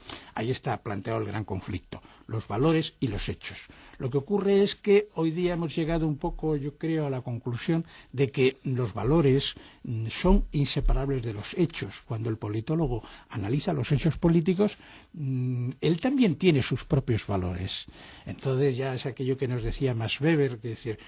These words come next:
"No, no busque usted un sociólogo, un politólogo sin valores, todos tienen valores, pero el, el politólogo o el sociólogo tiene que exponer sus valores de manera que el lector sepa,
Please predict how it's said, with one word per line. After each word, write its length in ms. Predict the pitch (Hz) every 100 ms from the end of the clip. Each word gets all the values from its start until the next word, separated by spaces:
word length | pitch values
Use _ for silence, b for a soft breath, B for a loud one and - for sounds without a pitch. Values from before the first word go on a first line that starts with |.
| B
"No, 200 | 143 165
no 160 | 139 170
busque 260 | 180 -
usted 320 | 170 - - 165
un 160 | 156
sociólogo, 640 | 151 147 - 180 170 147 135
un 140 | 139
politólogo 640 | 131 143 127 147 143 135 135
sin 300 | - 123 110
valores, 420 | 123 226 - -
todos 400 | - 196 254 127
tienen 280 | - 127 110
valores, 380 | 104 101 92 92 B B B
pero 300 | - 127 120 -
el, 280 | 120 117 117
el 180 | 123 117
politólogo 640 | 123 113 110 175 170 147
o 60 | 139
el 80 | 123
sociólogo 580 | - 127 156 139 135 135 B B
tiene 280 | - 160 175
que 160 | 170 147
exponer 560 | - - 135 170 165
sus 260 | - 147 127
valores 480 | 131 143 143 139 - B B
de 100 | 104
manera 420 | 107 123 147 127
que 100 | -
el 120 | 104
lector 360 | 101 98 160 135
sepa, 480 | - 151 - 123